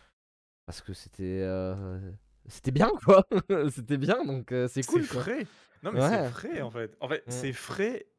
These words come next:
Speaker 2: parce que, parce que tout le gameplay, il est, il est quand même novateur.
Speaker 1: Mm.
Speaker 2: Et, et, et tout l'enrobage, euh, je sais pas comment dire, mais c'est un peu du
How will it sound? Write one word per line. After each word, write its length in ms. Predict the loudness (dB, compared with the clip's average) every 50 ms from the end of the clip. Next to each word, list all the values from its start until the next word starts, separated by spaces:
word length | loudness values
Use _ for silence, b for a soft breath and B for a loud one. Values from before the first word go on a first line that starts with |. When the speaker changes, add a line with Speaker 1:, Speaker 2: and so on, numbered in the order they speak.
| _ -4
Speaker 2:
parce 240 | -2 -2 0 0 -2
que, 300 | -6 -6 -4 -2 -2 -2
parce 260 | -2 -4 -4 -4 -4
que 80 | -8 -10
tout 220 | -10 -10 -10 -8 -8
le 60 | -4
gameplay, 640 | 0 2 2 2 0 -2 -4 -2 0 0 0 0 0
il 160 | -4 -4 -4
est, 320 | -4 -4 -4 -4 -6 -8 -12 _ _ _ _ -8
il 100 | -6 -6
est 80 | -4
quand 80 | -2 -4
même 140 | -4 -4 -4
novateur. 420 | -4 -4 -2 -4 -4 -4 -6 -8 -8 -12 -20 _ _ _ _ _ _ _ _ _ _ -10
Speaker 1:
Mm. 120 | -8 -8 -6
Speaker 2:
Et, 320 | -8 -8 -8 -8 -10 -12 _ _
et, 340 | -8 -8 -8 -8 -8 -8 -8
et 40 | -8
tout 240 | -8 -8 -6 -2 2
l'enrobage, 800 | 4 4 4 6 4 4 6 6 6 4 4 2 -2 -6 -8 -10 -10 -12 -16 _ _ _ -2
euh, 640 | 0 0 0 0 -2 -4 -4 -4 -4 -6 -8 -8 -12 -18 _ _ _ _ _ _ -16
je 80 | -10
sais 160 | -6 -6 -4
pas 200 | -2 -2 -2 -2 -4
comment 220 | -4 -6 -6 -4
dire, 200 | -4 -2 -2 -2
mais 360 | -2 -2 -2 -2 -2 -2 -4
c'est 180 | -6 -4 -2 0
un 100 | 0 0
peu 160 | -2 -4 -8
du 180 | -8 -8 -10